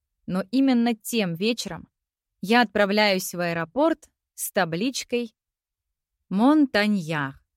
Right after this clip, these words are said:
Монтаньяр — карликовая фирма. Одной из нескольких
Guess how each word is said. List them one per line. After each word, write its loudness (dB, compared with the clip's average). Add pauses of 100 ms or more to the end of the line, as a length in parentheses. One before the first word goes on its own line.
(840)
Монтаньяр — -2 (560)
карликовая 2
фирма. -8 (420)
Одной 0
из -4
нескольких -2